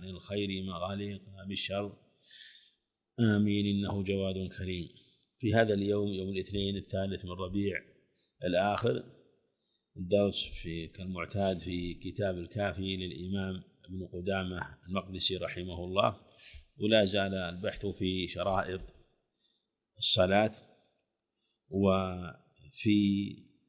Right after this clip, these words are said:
شرط استقبال أو شرطية استقبال القبلة. قال رحمه الله: "فصل: فإن خفيت الأدلة على المجتهد بغيم أو غيره صلى على حسب حاله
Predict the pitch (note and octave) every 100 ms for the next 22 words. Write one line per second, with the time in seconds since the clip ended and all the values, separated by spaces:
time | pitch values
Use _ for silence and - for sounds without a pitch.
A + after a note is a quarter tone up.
0 | _ _ _ - D2 - G2+ G2+ - G2
1 | - G#2+ - F#2+ F#2+ F#2+ G2 - _ _
2 | _ _ _ _ _ _ _ _ _ F#2+
3 | F#2+ G2 - G2 F#2+ - G2+ - F#2 F#2+
4 | F#2 G2+ F2 E2 A2+ A2+ G#2+ F2+ G2 F2+
5 | A#2+ A2 - F#2+ F2 G2 F#2 A#2+ B2 G#2+
6 | - F2 F#2 A2 G#2+ G2+ G2+ F#2 G#2 G2
7 | G2 - A2 G2 F#2+ F#2 F#2+ G#2 G#2+ G2+
8 | G2+ F2+ D#2+ G2 F#2+ G#2 G#2+ G#2 G2+ -
9 | G#2+ G2+ F#2 F#2+ G2 G2+ G#2 G#2+ G#2+ G#2+
10 | G#2+ D#2 -